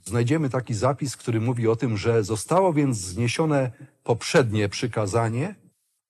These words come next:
z powodu jego słabości i nieużyteczności, dlatego że ono wykazywało tylko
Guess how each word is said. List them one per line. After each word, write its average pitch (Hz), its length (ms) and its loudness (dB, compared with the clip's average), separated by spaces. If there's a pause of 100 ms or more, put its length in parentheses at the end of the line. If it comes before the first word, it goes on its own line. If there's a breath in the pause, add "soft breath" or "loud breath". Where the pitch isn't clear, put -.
(340)
z - 100 -20
powodu 117 420 2
jego 117 240 2
słabości 127 680 4
i 127 140 2
nieużyteczności, 117 1080 0
dlatego 127 420 0
że 127 120 4
ono 135 220 4
wykazywało 135 760 4
tylko 143 440 4